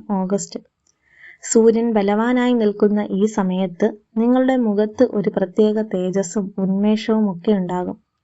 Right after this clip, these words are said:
ആരോഗ്യ പ്രശ്നങ്ങളെല്ലാം മാറി പഴയ പ്രതാപം നിങ്ങൾക്ക് തിരികെ ലഭിക്കും. സർക്കാർ സംബന്ധമായ കാര്യങ്ങളിൽ അനുകൂലമായ തീരുമാനമുണ്ടാകാനും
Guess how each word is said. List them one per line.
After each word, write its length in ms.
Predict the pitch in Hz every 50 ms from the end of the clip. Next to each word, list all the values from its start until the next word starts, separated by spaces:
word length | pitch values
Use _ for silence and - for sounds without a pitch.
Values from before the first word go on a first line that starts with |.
| _ _ - - - _ _ _ _ _ _ _ _ _ _ -
ആരോഗ്യ 460 | 233 233 247 254 269 269 262 - 254
പ്രശ്നങ്ങളെല്ലാം 920 | 220 208 208 170 170 - 202 202 202 202 196 190 185 185 185 180 185 180 175
മാറി 420 | 170 175 175 175 190 226 - - -
പഴയ 360 | 208 196 196 202 220 233 240
പ്രതാപം 640 | 220 - 196 190 180 196 202 214 226 220 220 214 214
നിങ്ങൾക്ക് 480 | 196 185 180 180 180 180 170 175 226 233
തിരികെ 460 | - - 202 175 190 180 185 185 196
ലഭിക്കും. 420 | 196 190 170 202 170 175 - - - _ _ _ _ _ _ _ - - _ _ - - - _ -
സർക്കാർ 440 | - 269 254 254 254 - 285 294 294
സംബന്ധമായ 760 | 294 294 247 226 226 220 220 220 226 220 214 196 202 208 214
കാര്യങ്ങളിൽ 800 | 214 202 190 180 180 180 196 208 214 196 180 180 185 208 233 220 - -
അനുകൂലമായ 880 | 196 190 190 190 190 190 214 220 240 254 269 254 233 214 202 202 214
തീരുമാനമുണ്ടാകാനും 1300 | 226 220 220 196 190 202 208 208 208 208 208 208 202 185 180 175 180 196 208 202 190 175 170 170 185 185